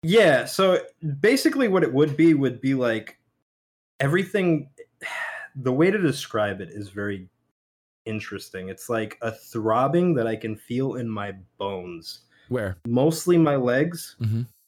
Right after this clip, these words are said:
Speaker 1: but usually, I mean, usually it's my legs, and then occasionally it's the rest of my body. And so that, that always happened. Um, I have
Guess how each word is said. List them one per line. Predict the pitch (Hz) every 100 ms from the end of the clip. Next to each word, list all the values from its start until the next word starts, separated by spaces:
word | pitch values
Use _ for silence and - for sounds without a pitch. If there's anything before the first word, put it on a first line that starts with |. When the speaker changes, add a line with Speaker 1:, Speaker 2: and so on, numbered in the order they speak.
| _ _ _ _ _ _ -
Speaker 1:
but | 127 123 - _ _ _ _
usually, | 117 127 127 113 113 113 110 107 98 110
I |
mean, | 110 107 104 98 - _ _ _
usually | 127 170 170 170
it's | 147 143
my | 139
legs, | 135 131 127
and | 117
then | 117 113 110 110 _
occasionally | 113 123 113 110 110 104
it's | 101
the | 104
rest | 98 -
of | 95
my | 90 82
body. | 87 82 - _ _ _ _ _ _ _ _ _ _ _ _ _ _ _ _
And | 117 120 120 120 113 - _
so | - 147 127
that, | 147 208 - 139
that | 156 139
always | 127 123 110 107 - - -
happened. | 104 95 - 101 104 101 _ _
Um, | 101 101 98 95 95 _ _ _ _ _ _ _ -
I | 110
have | 113 110 104